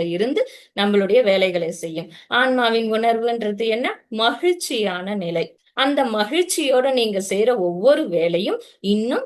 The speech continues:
பல மடங்கு மகிழ்ச்சியை உங்களுக்கு கொண்டு வந்து கொடுக்கும். எதை நாம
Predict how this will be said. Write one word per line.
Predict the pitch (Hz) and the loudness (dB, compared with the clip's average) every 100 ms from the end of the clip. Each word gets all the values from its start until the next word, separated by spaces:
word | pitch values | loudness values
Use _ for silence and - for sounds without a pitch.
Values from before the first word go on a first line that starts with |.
| - | -2
பல | 185 190 202 | 0 0 -2
மடங்கு | 170 170 196 320 302 | -2 -4 -4 -6 -8
மகிழ்ச்சியை | 165 202 208 - 170 233 | -4 0 -2 -2 -6 -6
உங்களுக்கு | 202 165 160 226 226 | -6 -6 -6 -8 -6
கொண்டு | 175 175 | -4 -4
வந்து | 165 151 190 190 | -6 -8 -10 -8
கொடுக்கும். | 160 143 _ 170 160 - _ _ - | -10 -12 _ -10 -10 -14 _ _ -2
எதை | 180 185 320 | 0 2 0
நாம | 277 196 | 0 -4